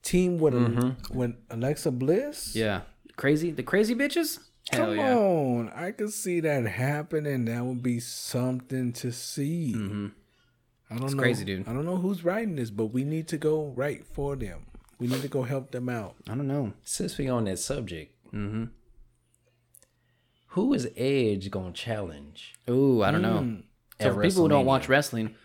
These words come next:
Speaker 3: when somebody wins a Royal Rumble, they get an automatic ticket to face, automatic match at WrestleMania to face the champion, either, <clears throat> either the champion of Raw or SmackDown.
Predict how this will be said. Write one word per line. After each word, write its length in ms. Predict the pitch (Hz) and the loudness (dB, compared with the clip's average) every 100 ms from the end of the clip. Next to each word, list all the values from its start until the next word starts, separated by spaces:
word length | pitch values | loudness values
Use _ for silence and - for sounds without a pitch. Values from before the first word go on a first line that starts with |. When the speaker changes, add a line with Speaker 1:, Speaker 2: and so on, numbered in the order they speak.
| _ _ | _ _
Speaker 3:
when 120 | 123 | -2
somebody 300 | 117 151 147 | 2 4 4
wins 240 | 135 143 123 | 4 4 4
a 40 | |
Royal 240 | 123 127 | 6 6
Rumble, 300 | 113 139 123 | 6 4 4
they 100 | 110 | 2
get 140 | 117 113 | 0 2
an 60 | |
automatic 480 | - 127 127 123 123 | 4 4 4 2 0
ticket 220 | - 135 - | -2 -4 -4
to 80 | |
face, 320 | 120 131 120 - _ _ _ _ _ | -2 -2 -2 -8 _ _ _ _ _
automatic 600 | 127 147 151 143 143 147 - _ _ _ _ - | 4 6 6 2 0 -4 -12 _ _ _ _ 2
match 440 | 127 127 - - - _ | 4 4 -4 -10 -14 _
at 380 | 123 117 - _ | -2 -2 -10 _
WrestleMania 640 | 120 131 - 120 135 117 110 | 2 2 4 2 2 2 -2
to 100 | 117 | -4
face 460 | - 127 123 - - - | 0 0 0 -6 -14 -8
the 80 | |
champion, 480 | 127 147 139 147 147 - | -2 0 0 -4 -8 -8
either, 220 | 160 160 - | -2 -2 0
<clears throat> 360 | - 214 175 135 - - - - | 6 6 6 2 -4 -20 -14 0
either 220 | 135 120 | 2 4
the 100 | 110 | 0
champion 380 | - 135 123 120 | 2 2 4 0
of 100 | 107 | 2
Raw 280 | 127 139 147 | 4 4 2
or 100 | 113 | 0
SmackDown. 540 | - 123 107 107 104 | 0 -2 -2 -4 -4